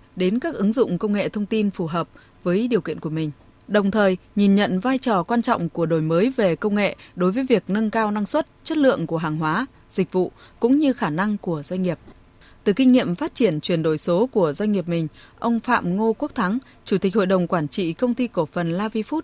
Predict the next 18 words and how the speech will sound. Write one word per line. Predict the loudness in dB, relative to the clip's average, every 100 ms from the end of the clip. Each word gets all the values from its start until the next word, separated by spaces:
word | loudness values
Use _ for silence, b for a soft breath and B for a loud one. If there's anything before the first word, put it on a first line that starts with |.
| -6
cho | -4
biết, | -2 -4 -8 b b b -2
bí | 0
quyết | 2 0 2
của | 2 2
công | 2 0
ty | 2 2 0
là | -2 -4
chú | -4
trọng | -2 -2 -2
đào | -2
tạo | 0 -2
nguồn | 0 -2 -2
nhân | -2 -2
lực | -4 -6
chất | -4
lượng | -4 -2
cao | -2 -2